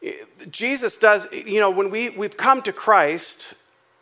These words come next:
he does forgive us of our sins. And so we don't have to carry that burden and that shame and that guilt of our past mistakes.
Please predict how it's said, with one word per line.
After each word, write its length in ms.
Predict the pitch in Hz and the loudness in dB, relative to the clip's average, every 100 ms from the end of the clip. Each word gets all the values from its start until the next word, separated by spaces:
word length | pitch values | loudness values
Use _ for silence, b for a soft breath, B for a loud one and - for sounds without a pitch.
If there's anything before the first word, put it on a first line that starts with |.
| _ | _
he 200 | - 196 | -12 -10
does 380 | 190 208 262 254 | -2 0 2 0
forgive 400 | - 175 196 170 | -4 0 0 0
us 180 | 165 - | -4 -2
of 160 | 170 151 | -2 0
our 120 | 143 | -4
sins. 500 | - 185 135 117 151 | -4 -4 -4 -6 -8
And 100 | 151 | -4
so 120 | 185 | -2
we 80 | 180 | 0
don't 200 | 180 185 | 0 0
have 180 | 208 - | -2 -2
to 60 | |
carry 440 | - - 202 185 160 | -10 -2 0 0 0
that 400 | 156 147 135 139 | 0 0 -2 -2
burden 480 | 175 196 175 156 | 0 0 0 -4
and 200 | 156 156 | -4 -4
that 240 | 156 139 - | 0 -2 -4
shame 500 | - 185 180 165 156 | -8 -4 -4 -2 -2
and 60 | |
that 160 | 147 - | -4 -4
guilt 240 | 170 165 | -4 -4
of 120 | 151 143 | -2 -2
our 100 | 135 | 0
past 420 | - 165 - - | 2 2 0 -6
mistakes. 720 | 131 - 170 147 - - | -12 -2 -2 -2 -8 -18